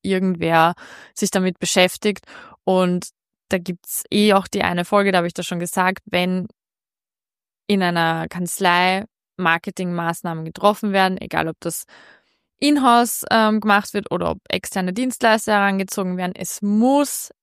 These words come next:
ein Partner oder eine Partnerin einfach da sein, ähm, der oder die sich diesem Thema wirklich annimmt und der dann auch von den anderen für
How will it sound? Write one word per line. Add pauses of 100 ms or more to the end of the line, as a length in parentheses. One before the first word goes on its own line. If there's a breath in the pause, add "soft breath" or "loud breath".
(140)
ein
Partner
oder
eine
Partnerin (360 loud breath)
einfach
da
sein, (680)
ähm,
der
oder
die
sich (560)
diesem
Thema
wirklich
annimmt (520 loud breath)
und (260)
der
dann
auch
von
den
anderen
für